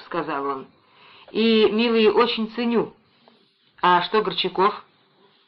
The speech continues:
Я вспомнил, как он советовал толкаться мне в свете и делать карьеру.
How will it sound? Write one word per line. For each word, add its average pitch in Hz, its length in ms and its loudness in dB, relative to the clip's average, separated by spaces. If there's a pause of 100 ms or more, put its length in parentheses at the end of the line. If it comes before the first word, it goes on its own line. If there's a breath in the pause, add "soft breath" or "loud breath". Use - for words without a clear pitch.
(340)
Я 202 320 4
вспомнил, 208 400 2
как 196 200 -2
он 196 120 0
советовал 190 580 0 (300 loud breath)
толкаться 208 540 2
мне 196 180 0
в 196 60 -8
свете 208 640 -2
и - 20 -6
делать 226 340 2
карьеру. 233 460 -2